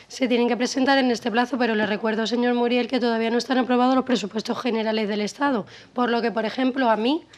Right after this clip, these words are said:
en el presupuesto de personal, me coarta a la hora de poder presentar el presupuesto real que quiero para este año. O sea, que pónganse de acuerdo, por Dios, ahí arriba para que de verdad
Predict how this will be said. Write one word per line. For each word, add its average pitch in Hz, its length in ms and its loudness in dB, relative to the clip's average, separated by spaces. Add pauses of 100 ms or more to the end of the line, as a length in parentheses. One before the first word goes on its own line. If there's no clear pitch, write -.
(220)
en 240 100 0
el 240 80 0
presupuesto 226 560 -2
de 247 100 2
personal, 254 640 0 (560)
me 240 240 0
coarta 254 560 2 (560)
a 254 100 4
la 214 160 4
hora 220 180 2
de 262 100 0
poder 226 260 -2
presentar 233 520 0
el 262 140 0
presupuesto 240 600 -4
real 240 440 2
que 240 140 -2
quiero 240 180 0
para 220 160 -4
este 214 240 -4
año. 196 280 -2 (360)
O - 60 -20
sea, 254 160 2
que 220 80 -2
pónganse 240 480 0
de 254 80 0
acuerdo, 247 380 -2
por 247 160 0
Dios, 269 220 -2
ahí 208 200 -2
arriba 254 340 -2
para 247 220 -2
que 214 100 -4
de 208 100 -2
verdad 208 300 -2